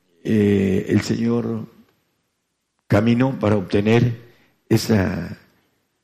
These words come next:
eh, fue ungido. Ah, por ahí vamos a leerlo. "Fue ungido de Jehová", dice. Aquí dice, "porque Dios era con él".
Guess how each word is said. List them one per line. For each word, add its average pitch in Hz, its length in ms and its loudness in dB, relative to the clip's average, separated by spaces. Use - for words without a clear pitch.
eh, 98 300 0
fue 117 200 -6
ungido. 113 540 0
Ah, - 140 -12
por 104 140 -6
ahí 101 100 0
vamos 110 280 -2
a 110 80 2
leerlo. 117 540 0
"Fue 107 160 -8
ungido 110 400 -2
de 92 120 -2
Jehová", 98 380 -2
dice. 87 440 -2
Aquí 87 580 -4
dice, 98 440 0
"porque - 260 -4
Dios 101 280 0
era 101 160 0
con 90 200 -12
él". 95 240 -2